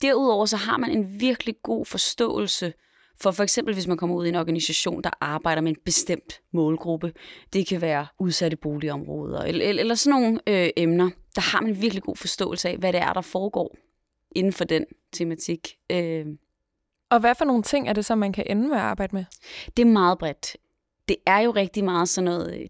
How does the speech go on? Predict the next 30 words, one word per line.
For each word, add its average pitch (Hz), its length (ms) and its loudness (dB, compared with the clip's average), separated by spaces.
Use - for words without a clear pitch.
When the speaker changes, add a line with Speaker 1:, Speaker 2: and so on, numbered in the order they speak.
Speaker 1:
dels 214 220 -2
organisationsarbejde. 190 1300 -4
Det 196 120 2
kan 180 140 0
være, 165 100 0
at 160 60 0
man 160 140 0
går 156 100 -6
forskervejen, 208 920 -2
øh, 180 360 -2
og 156 100 -4
bliver 180 220 -4
på 254 100 -4
universitetet. 226 720 -2
Men 208 120 4
det 180 120 2
kan 165 120 -2
også - 160 -4
være, 220 100 4
at 220 60 2
man 220 160 2
vælger 185 280 0
at 208 60 -2
sige, 196 200 -4
"Jeg 180 100 -2
vil 190 140 -2
gerne 190 240 0
sidde 214 340 -2
i 190 60 0
et 170 80 -6